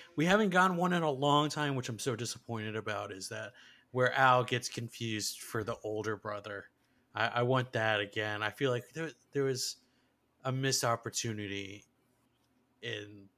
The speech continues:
this week's episode. So, but I do love when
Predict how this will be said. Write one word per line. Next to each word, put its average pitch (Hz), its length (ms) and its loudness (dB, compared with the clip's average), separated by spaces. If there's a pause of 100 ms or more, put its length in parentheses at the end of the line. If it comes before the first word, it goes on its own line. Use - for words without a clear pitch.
this - 300 -4
week's - 600 -4
episode. 104 640 -8
So, 101 400 -10 (560)
but 156 320 8 (440)
I 143 120 6
do 156 240 2
love 135 320 6
when 117 320 -2